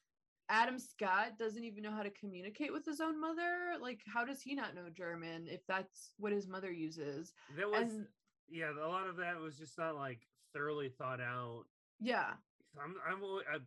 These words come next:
Speaker 2: the fact that we're questioning it makes it not, it wasn't, like, fleshed out well enough.
Speaker 1: Right. I think there could have been something where she has, like, a very thick accent,
Speaker 2: Mm-hmm.
Speaker 1: um,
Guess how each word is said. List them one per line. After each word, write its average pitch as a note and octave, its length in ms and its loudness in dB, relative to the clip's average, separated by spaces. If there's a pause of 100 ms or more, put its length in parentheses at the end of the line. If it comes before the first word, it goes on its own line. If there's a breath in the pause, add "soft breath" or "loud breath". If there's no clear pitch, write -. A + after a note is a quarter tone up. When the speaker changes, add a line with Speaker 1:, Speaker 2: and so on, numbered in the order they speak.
(200)
Speaker 2:
the D#3 80 -6
fact B3+ 200 0
that - 100 -6
we're D3 200 0
questioning B2+ 600 -6
it A2 240 -6 (540)
makes C#3+ 240 -8
it B2 100 -10
not, C3 300 0 (720)
it - 160 -20
wasn't, D3 320 -4
like, A#2+ 260 -6 (340)
fleshed C#3+ 320 -4
out B2 260 -2
well G#2 220 -6
enough. - 260 -14 (180)
Speaker 1:
Right. A#3 560 6 (120)
I D4 160 4
think F#4+ 340 0
there A4 160 6 (100)
could D4+ 180 0
have B3 140 -2
been B3+ 220 0
something A3+ 800 -2
where G3 420 0 (320)
she A3+ 680 -2
has, G#3+ 300 0
like, A3 180 -4
a G3 60 -2
very G3+ 380 -2 (140)
thick G3 260 -8
accent, C4+ 840 -2 (280 soft breath)
Speaker 2:
Mm-hmm. D3+ 260 0
Speaker 1:
um, G#3 340 4